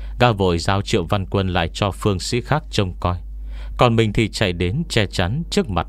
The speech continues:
Quảng Nhân, tranh thủ thời gian cho sư tôn mình nhanh chóng hồi phục. "Đồng Thích Trấn,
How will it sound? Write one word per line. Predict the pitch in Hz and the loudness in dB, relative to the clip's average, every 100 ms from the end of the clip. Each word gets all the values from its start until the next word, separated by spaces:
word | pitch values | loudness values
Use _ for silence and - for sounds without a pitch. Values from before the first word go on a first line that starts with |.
| - | -2
Quảng | 92 76 73 | 0 0 0
Nhân, | 90 92 - - - - - - | 0 -2 -8 -10 -10 -10 -8 0
tranh | 180 | 2
thủ | 165 98 | 4 2
thời | - 90 | 2 0
gian | 80 101 98 | 0 -2 0
cho | 113 | -2
sư | 101 113 104 | 0 -2 0
tôn | 104 92 87 | 0 0 0
mình | 78 67 - - | -2 -4 -8 -2
nhanh | 107 107 | 0 0
chóng | 101 110 180 | 0 0 2
hồi | 98 80 | 2 0
phục. | - 87 - - - - - - - - - - - - - - - - - - - - | 0 -4 -4 -10 -10 -10 -8 -8 -8 -8 -8 -8 -8 -8 -8 -8 -8 -8 -8 -8 -8 0
"Đồng | 90 78 | 2 4
Thích | 117 - | 2 2
Trấn, | - 95 123 | 2 2 0